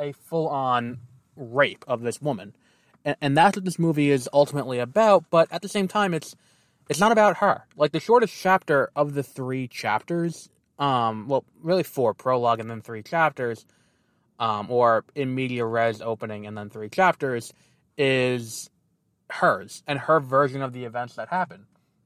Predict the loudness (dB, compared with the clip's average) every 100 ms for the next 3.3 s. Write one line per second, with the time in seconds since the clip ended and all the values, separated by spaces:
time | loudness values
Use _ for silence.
0 | -2 0 2 0 2 4 2 2 4 4
1 | 4 -4 -4 -6 -10 -2 0 2 2 0
2 | -2 -6 -2 -2 -2 _ -12 -4 -4 -4
3 | -4 0 0